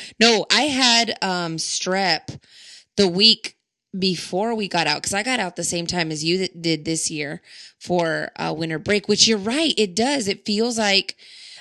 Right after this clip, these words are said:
I liked coming back to work later, like, a full week later. They gave us a week and a day, but it felt like I didn't really get to enjoy Christmas, and I love Christmas. Not only that, the, the, um,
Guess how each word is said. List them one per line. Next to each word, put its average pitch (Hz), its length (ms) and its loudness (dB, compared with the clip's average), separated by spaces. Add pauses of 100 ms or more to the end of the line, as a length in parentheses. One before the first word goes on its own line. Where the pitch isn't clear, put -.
(120)
I 226 140 8
liked 226 380 0
coming 277 320 2
back 202 300 0
to 214 120 0
work 170 280 -2
later, 160 480 0
like, 214 220 -2
a 175 60 -2
full 180 300 -2
week 180 220 -2
later. 175 280 0
They 190 100 0
gave 202 140 0
us 208 140 -4
a 185 40 -2
week 175 200 -4
and 190 100 -2
a 170 80 -4
day, 175 380 -2 (500)
but 180 380 0 (920)
it 208 160 2
felt 208 260 -4
like 226 340 -6 (600)
I 202 120 2
didn't 180 540 -2
really 185 320 -2
get 180 320 -4 (120)
to 180 280 -2
enjoy 175 460 -4
Christmas, 175 760 -2
and 175 160 -2
I 170 100 4
love 160 380 0
Christmas. 175 400 -2 (320)
Not 233 240 2
only 269 280 -2
that, 196 460 0
the, 175 280 -2 (200)
the, 170 480 0
um, 165 420 -6